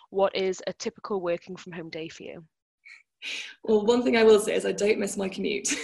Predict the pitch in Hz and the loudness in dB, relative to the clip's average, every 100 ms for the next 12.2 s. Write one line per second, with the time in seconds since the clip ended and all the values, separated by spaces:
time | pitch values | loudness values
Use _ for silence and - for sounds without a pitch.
0 | - 277 269 294 294 294 269 262 247 214 | 4 4 6 6 6 6 4 2 -2 -6
1 | 226 226 208 220 240 285 - - _ _ | 0 4 4 4 -2 -4 -6 -16 _ _
2 | _ _ _ 233 240 247 247 254 247 285 | _ _ _ 4 6 4 2 0 2 0
3 | 277 262 226 226 220 247 262 262 262 226 | 0 -2 -2 0 0 0 -2 -4 -6 -8
4 | 226 220 208 202 202 202 - 202 233 277 | -8 -6 -4 -6 -6 -10 -6 -4 -2 -2
5 | 262 220 220 214 - 202 - 196 190 190 | -2 0 0 0 -4 -8 -6 -6 -6 -10
6 | 196 202 196 - - - 202 220 220 214 | -4 -4 -4 -8 -8 -2 0 0 0 0
7 | 240 233 220 214 196 185 - 226 180 175 | 0 0 -4 -2 -2 -2 0 4 6 4
8 | 185 _ _ _ _ _ - - - 381 | -4 _ _ _ _ _ -2 -2 2 2
9 | - 311 330 - 214 - 262 254 240 233 | 2 2 0 2 2 2 2 2 2 0
10 | 214 185 180 - 196 190 208 190 185 - | -2 -2 -6 -2 -2 0 -2 -2 -4 -2
11 | 220 262 254 208 196 226 226 - _ 202 | 0 0 0 -2 2 2 2 0 _ -2
12 | 196 - | -2 -2